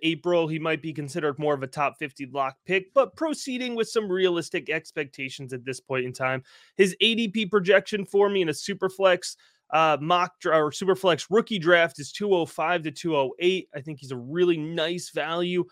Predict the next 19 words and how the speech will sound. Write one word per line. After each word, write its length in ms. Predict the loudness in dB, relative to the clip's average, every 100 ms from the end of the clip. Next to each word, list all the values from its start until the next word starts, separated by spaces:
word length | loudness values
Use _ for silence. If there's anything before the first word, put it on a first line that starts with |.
| _ _ -2
Again, 320 | 2 4 2
if 140 | 0
he 80 | 0
does 200 | 2 2
capture 360 | 0 -2 0 -2
that 180 | -2
top 260 | -2 -6 -4
fifty 280 | -6 -8 -10
draft 360 | -4 -2 -2
capital, 380 | -2 -4 -2 -2
he 140 | -2 0
might 240 | 0 -2
be 100 | -8
sniffing 480 | -8 -6 -4 -4 -4
more 300 | 0 0 0
in 200 | -2 -2
the 60 | -2
first 420 | -6 -6 -6 -8
round, 400 | -4 -2 -2 -4